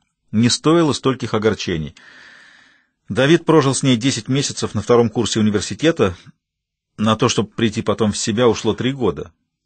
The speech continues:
С тех пор они довольствовались тем, что спали при удобном случае, ну, то есть часто, когда Анна ни с кем не встречалась, и едва ли реже, когда у неё появлялся парень.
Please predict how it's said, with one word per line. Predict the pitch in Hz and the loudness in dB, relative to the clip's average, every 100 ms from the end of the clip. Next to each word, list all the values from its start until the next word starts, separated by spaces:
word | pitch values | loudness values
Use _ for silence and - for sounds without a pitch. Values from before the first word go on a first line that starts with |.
| _ | _
С | - | -16
тех | - 113 | -2 -2
пор | - 202 214 _ _ - | 2 0 0 _ _ -2
они | 113 135 175 | 0 2 2
довольствовались | 139 131 135 - 117 107 101 | 2 2 2 0 0 0 -2
тем, | - 151 | -2 -2
что | - 110 | 0 0
спали | 110 - 120 98 90 | 0 0 2 2 0
при | 95 | -4
удобном | 95 95 92 95 | -4 -2 -4 -6
случае, | 160 185 - 151 - - - - _ | -4 -4 0 -2 -2 -18 -20 -20 _
ну, | - 110 | -12 -8
то | 120 | -6
есть | 92 - _ | -6 -8 _
часто, | - 123 117 - 92 | 0 2 0 -4 -6
когда | - 98 92 95 | -4 -4 -2 0
Анна | 107 95 95 | 0 2 2
ни | 98 | 0
с | - | 0
кем | 98 95 | -2 0
не | 98 | 0
встречалась, | - 101 92 170 175 135 - - | -2 -6 0 0 0 -2 -8 -14
и | - | -14
едва | 127 139 123 117 123 139 | -14 -12 -10 -6 0 2
ли | 135 | 4
реже, | 131 110 101 | 2 2 0
когда | 113 110 | 2 4
у | 110 | 4
неё | 107 | 2
появлялся | 107 110 107 101 104 | 2 0 0 -2 -2
парень. | - 85 76 | 0 0 -2